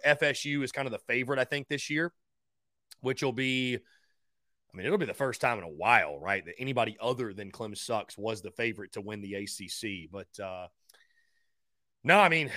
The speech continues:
you know, I, I don't think they're gonna cakewalk to the playoff or anything, but, uh, you know, that was a good hire. I, I don't care what you think. I don't care if we didn't want him. Garrett Riley was a good hire. That, that just flat out was. Jackson Gary, it is Masters Week, my friend. It is Masters week. What's so,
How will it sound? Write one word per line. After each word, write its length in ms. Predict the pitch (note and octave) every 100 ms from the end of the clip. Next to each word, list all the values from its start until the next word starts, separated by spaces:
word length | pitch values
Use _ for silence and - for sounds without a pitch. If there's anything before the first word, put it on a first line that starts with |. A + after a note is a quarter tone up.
| -
you 80 | F#3
know, 180 | E3 D3 -
I, 360 | D3 C#3 D3
I 20 |
don't 120 | F#3+ F3+
think 140 | F#3
they're 80 | E3+
gonna 160 | D#3+
cakewalk 640 | C#3 - F3+ E3+ D#3 E3 C#3
to 60 |
the 60 | A#2
playoff 480 | - E3 F#3 G#2+ -
or 60 | G2+
anything, 420 | F2+ G2+ A#2 D#3 A2
but, 340 | A2 G#2+ - A#2
uh, 320 | A2+ A2 G#2+ G2+ -
you 120 | A2+
know, 80 | F2 _ _ _ _ _ _ _ _
that 160 | - C3
was 100 | C3+
a 40 |
good 120 | C3 C#3
hire. 300 | C3 G2 D#2
I, 200 | G#2 A2
I 20 |
don't 140 | B2+ C3
care 140 | B2+
what 200 | B2 A#2+
you 60 | G#2+
think. 260 | C3+ C3
I 80 | A#2
don't 140 | A#2
care 140 | - A#2+
if 60 |
we 120 | B2 B2+
didn't 180 | A2
want 200 | A2 A2+
him. 100 | G2
Garrett 220 | A2 B2 G#2
Riley 260 | A2 G#2
was 100 | F#2+
a 60 | F2
good 100 | F2
hire. 240 | D#2+ C2 E2+
That, 160 | F2+
that 80 | G2
just 160 | F2 - _
flat 180 | - F#2+
out 160 | D#2 D#2
was. 220 | C#2+ - _ _ _ _ _ B2
Jackson 520 | G3+ C4 - B3 G#3
Gary, 440 | D#3+ C4+ A#3+ A#3
it 80 | B3+
is 180 | C#4 A3
Masters 640 | B3 B3+ B3+ - C4 F#3
Week, 280 | A#3 A#3 -
my 180 | A3 G#3
friend. 440 | - G#3+ F#3 G#2+ - _ _ _ _ _ _ _ _ _ B2+
It 80 |
is 220 | E3 F#3 D3+
Masters 440 | E3+ F#3 - C#3
week. 200 | D#3 C#3
What's 180 | C#3 -
so, 440 | G3+ G3 F3+ D3